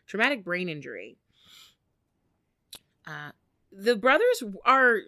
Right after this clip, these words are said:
very, very close in ways that are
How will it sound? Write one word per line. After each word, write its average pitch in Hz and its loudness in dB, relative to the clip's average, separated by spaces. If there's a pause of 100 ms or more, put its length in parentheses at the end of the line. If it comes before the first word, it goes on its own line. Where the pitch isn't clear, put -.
(1200)
very, 294 0
very 220 4
close 180 -4 (180)
in 214 -4
ways 226 -4
that 208 -6
are 185 -4